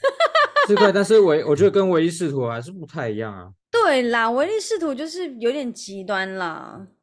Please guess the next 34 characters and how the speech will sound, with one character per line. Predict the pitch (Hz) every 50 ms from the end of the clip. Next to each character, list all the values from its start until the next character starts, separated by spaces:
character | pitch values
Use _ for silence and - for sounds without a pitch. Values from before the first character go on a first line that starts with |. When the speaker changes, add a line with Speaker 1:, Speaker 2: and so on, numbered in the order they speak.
| _ _
Speaker 2:
对 | - 180
啊。 | - 135
Speaker 1:
唯 | 151
利 | 160
是 | 165 185 170
图 | 143 147
好 | 135 127
像 | 117 127 139
就 | 139 151
是 | 151 151
说， | 143 147 151 139 139 151 160 160 _
如 | - 165
果 | 156 139
今 | 135 139 143
天， | 143 147 156
今 | 156 151 -
天 | 156 151
这 | 139 156
件 | 151 151 151
事 | 147 151 139
情 | 131 113 110
是 | 107 -
有 | 135 110 98
牵 | - - 117
扯 | 113 110 98
到， | 107 107 107 107 104 98 - _
比 | - 95
如 | 101 98
说 | 107 113 107
公 | - 117 120
共 | 120 120 113 110
利 | 110 107 104 101 98
益 | -
的， | - -